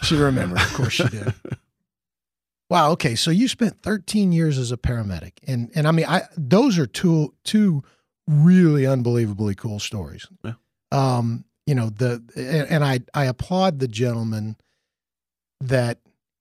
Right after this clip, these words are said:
Speaker 1: he remembered y'all every year, because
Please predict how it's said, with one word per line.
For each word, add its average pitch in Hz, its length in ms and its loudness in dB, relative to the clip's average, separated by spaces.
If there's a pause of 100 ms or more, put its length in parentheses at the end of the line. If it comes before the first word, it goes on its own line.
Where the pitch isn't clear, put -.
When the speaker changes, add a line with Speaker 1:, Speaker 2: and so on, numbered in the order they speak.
(1200)
Speaker 1:
he 147 140 0
remembered 131 640 2
y'all 110 460 -4
every 104 320 -6
year, 92 400 -10 (500)
because 120 380 -4